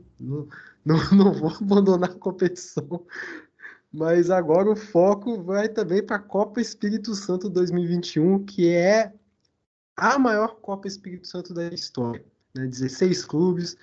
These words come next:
duas chaves com oito. Infelizmente não teremos quatorze rodadas igual na Série D, né? Mas quem sabe um dia a gente chegue lá, capixabão o ano inteiro. Esse é o sonho de todo capixaba. É, enfim, e já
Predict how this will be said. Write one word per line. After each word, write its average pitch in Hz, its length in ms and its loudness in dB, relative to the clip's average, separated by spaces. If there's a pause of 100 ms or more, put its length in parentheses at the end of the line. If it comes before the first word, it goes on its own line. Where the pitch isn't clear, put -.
(300)
duas 156 240 0
chaves 156 380 -2
com 147 240 -2
oito. 180 300 2
Infelizmente 170 640 -2
não 170 100 -2
teremos 170 340 -2
quatorze 170 460 -4
rodadas 147 540 -2
igual 143 180 0
na 147 100 -2
Série 165 280 2
D, 185 340 4 (340)
né? 170 240 -2 (220)
Mas 139 160 -10
quem 202 160 0
sabe 175 300 0
um 160 100 0
dia 165 160 -2
a 170 40 2
gente 165 180 -6
chegue 156 260 -6
lá, 165 220 2
capixabão 156 560 -6
o 165 80 0
ano 156 140 -2
inteiro. 175 420 4
Esse 233 180 -4
é 240 40 -4
o 220 40 -8
sonho 214 300 -2
de 208 80 -10
todo 240 260 -2
capixaba. - 580 -10 (800)
É, 156 640 4 (460)
enfim, 254 500 0 (120)
e 262 260 4
já 277 260 0